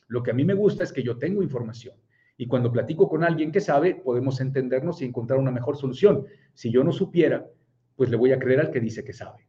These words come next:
¿ok? Muy bien, llevo, ok, muy bien. Yo me quiero casar <laughs> con este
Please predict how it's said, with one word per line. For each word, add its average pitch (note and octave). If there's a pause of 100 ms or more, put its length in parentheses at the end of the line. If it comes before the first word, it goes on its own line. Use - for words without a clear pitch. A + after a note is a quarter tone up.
(160)
¿ok? C#3+ (880)
Muy B2+
bien, G2+ (140)
llevo, A#2
ok, B2 (240)
muy A#2+
bien. D3 (1080)
Yo C3+
me D3+
quiero C#3
casar -
<laughs> -
con -
este G3